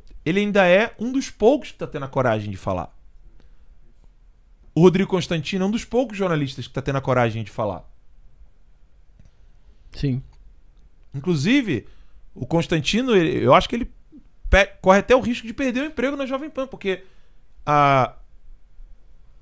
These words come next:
Speaker 1: a retardada que abre a matéria, não, porque o, o blogueiro, a, os atos,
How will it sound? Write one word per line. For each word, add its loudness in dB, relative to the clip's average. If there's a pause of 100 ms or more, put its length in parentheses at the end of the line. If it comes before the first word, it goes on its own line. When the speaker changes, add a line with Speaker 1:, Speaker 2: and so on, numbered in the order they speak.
(100)
Speaker 1:
a 0
retardada 2
que -4
abre 0
a -4
matéria, -4 (720)
não, -10
porque -18
o, -12
o -14
blogueiro, -4
a, -4 (120)
os -10
atos, 0